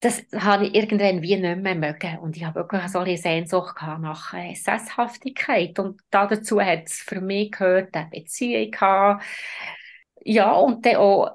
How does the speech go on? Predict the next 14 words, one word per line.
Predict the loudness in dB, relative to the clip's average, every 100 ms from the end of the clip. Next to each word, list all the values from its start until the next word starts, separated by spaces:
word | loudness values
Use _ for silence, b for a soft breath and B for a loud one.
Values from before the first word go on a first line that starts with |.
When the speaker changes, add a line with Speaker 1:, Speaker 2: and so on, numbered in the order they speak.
| -2
Speaker 1:
Familie | 0 0 0 0 2
gründen. | 4 4 2 0
Und | -2
ich | -4
bin | -6
gegen | -6 -6
die | -6
vierzig | -6 -8 -8 -8 -4
zugegangen | 0 0 2 -2 -2 -2
und | -4
es | -6
ist | -10
wie | -10
Speaker 2:
Mhm. | -12